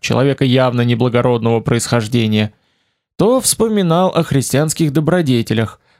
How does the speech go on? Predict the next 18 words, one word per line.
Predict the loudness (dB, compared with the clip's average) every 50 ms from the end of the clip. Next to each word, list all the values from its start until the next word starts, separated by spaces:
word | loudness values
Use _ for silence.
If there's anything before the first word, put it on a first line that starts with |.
| _ _
а | -4 -2 0
маг | 0 0 0 -2 -2
без | -2 -2 0 2 0
оружия, | 0 2 2 2 0 0 0 0 0 0 -2
к | -2 -2
тому | -2 0 0 0 0
же | 0 0
давно | 0 0 0 0 0 0 0 2
вышел | 2 0 0 0 0 0 0
из | 0 0 0
возраста | 0 0 0 0 0 -2 -2 0 -2 -2
поединщиков. | 0 0 0 0 2 0 0 0 0 0 -2 -4 -6 -10 -12 -12 _ _ _ _ _ _ _ _ _ _ _ _ _ _ -4
Олег | -4 0 0 -2 -2 -2 -2
прислушался | -2 -2 -2 0 0 0 0 0 0 0 -2 -4
к | -4 -2
едва | -4 -2 0 0 0 -2
слышным | -2 -2 -4 -4 -4 -2 -4 -4 -4
крикам, | -2 -2 -2 -2 -2 -4 -8 -10 -10